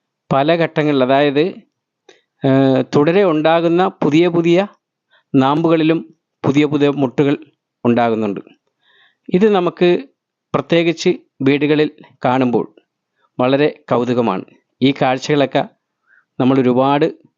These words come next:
യാത്ര ചെയ്ത് കമ്പം തേനിയിലൊക്കെ പോയെങ്കിൽ മാത്രമേ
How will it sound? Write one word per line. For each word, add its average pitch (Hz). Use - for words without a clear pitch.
യാത്ര 143
ചെയ്ത് 151
കമ്പം 135
തേനിയിലൊക്കെ 139
പോയെങ്കിൽ 135
മാത്രമേ 127